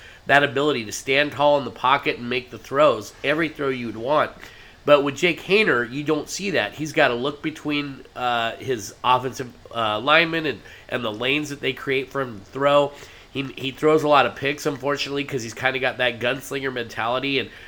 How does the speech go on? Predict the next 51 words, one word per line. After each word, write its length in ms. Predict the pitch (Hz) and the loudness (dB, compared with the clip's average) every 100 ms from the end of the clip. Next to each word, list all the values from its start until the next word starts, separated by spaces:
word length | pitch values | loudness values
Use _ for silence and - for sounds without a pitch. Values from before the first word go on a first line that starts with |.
| - - - | -20 -18 -2
I 80 | 147 | 2
mean, 160 | 175 - | 2 4
I'm 120 | 156 | 6
gonna 180 | 208 202 | 6 6
be 140 | 165 | 6
honest 320 | 139 170 202 135 | 4 4 2 -2
with 140 | 113 | -2
you. 120 | 120 | 0
I 160 | 120 156 | 2 4
thought 300 | 165 160 147 | 6 4 4
that 160 | 139 - - 127 | -2 -4 -16 -12
Jacob 340 | 117 147 160 143 | -2 0 0 -6
Sirmon 440 | - 147 151 147 | -4 -2 0 0
and 120 | 120 | -2
Jake 300 | 110 135 139 | -2 -2 -2
Haener 520 | - 135 139 156 143 - | -2 0 2 2 2 0
and, 420 | 139 170 151 135 - - - | 2 2 0 -6 -14 -14 0
uh, 440 | 127 123 113 104 - 131 | 4 4 2 -4 -12 -6
Jacob 340 | 120 160 151 | -2 0 -2
Eason 460 | 123 160 - 135 123 | -4 -6 -6 -6 -2
were, 240 | 123 123 - | 0 2 2
I 120 | 165 | 2
don't 140 | 214 | 2
wanna 140 | 202 151 | 0 -2
say 220 | - 143 | -4 -6
tied, 560 | - - 131 143 175 175 - - - | -6 -2 2 4 2 -2 -18 -8 0
but 200 | 135 131 | 0 4
right 220 | 139 170 | 6 6
around 380 | 151 123 135 131 | 6 4 2 0
each 200 | 113 135 | -2 0
other. 220 | 120 127 | 2 4
I 80 | 180 | 4
don't 160 | 180 | 2
know 140 | 151 156 | 2 0
if 100 | 147 | 2
I 100 | 139 | 0
could 220 | - 120 | -2 -10
say 240 | - 139 139 | -2 -2 0
that 320 | 117 - - - - | -4 -6 -18 -20 -14
Sirmon 340 | - 165 147 | -2 0 2
is 180 | 131 117 | 0 -4
definitely 800 | 104 139 143 147 139 127 135 127 - - - - | -2 0 0 -2 -4 -2 -2 -4 -8 -20 -20 -8
the 100 | 131 | -2
number 240 | 143 135 | 0 0
two 400 | 113 - 156 147 | -2 -2 0 2
and 100 | 139 | 0
Haener 420 | 104 127 147 139 131 | -2 -2 0 0 0
has 160 | 120 | -4
fallen 320 | - 139 135 | 0 0 0
behind 380 | 120 101 123 151 | -2 -4 -4 -2
him. 240 | 147 170 | 0 0